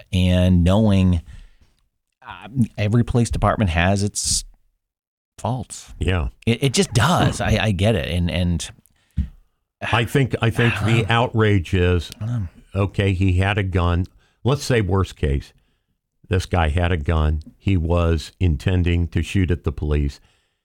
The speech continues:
Speaker 2: In the final analysis, somehow they stopped him, or he stopped the car himself. I don't know which.
Speaker 1: Yeah.
Speaker 2: I wasn't there. Forty-six bullet holes in him, right? I mean,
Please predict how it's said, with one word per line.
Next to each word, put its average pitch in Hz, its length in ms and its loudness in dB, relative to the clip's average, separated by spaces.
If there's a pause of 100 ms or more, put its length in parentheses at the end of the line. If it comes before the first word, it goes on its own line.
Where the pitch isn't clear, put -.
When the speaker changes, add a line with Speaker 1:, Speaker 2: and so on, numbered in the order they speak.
(200)
Speaker 2:
In 131 140 2
the 117 80 4
final 156 400 0
analysis, 95 680 0
somehow 117 460 2
they 80 180 0
stopped - 500 -4
him, 71 140 0
or 73 140 -2
he 113 220 -2
stopped - 540 -4 (140)
the - 100 -4
car 82 300 -2
himself. 65 640 -4 (380)
I 92 80 0
don't 78 160 0
know 60 80 -2
which. - 360 -14 (160)
Speaker 1:
Yeah. 57 160 -8 (120)
Speaker 2:
I 95 60 0
wasn't 87 380 -2
there. - 220 -16 (1200)
Forty-six 120 1120 0
bullet 92 420 -2
holes 64 280 -6
in 58 140 -4
him, 60 160 -10 (240)
right? 95 260 0 (760)
I - 40 -8
mean, 87 420 2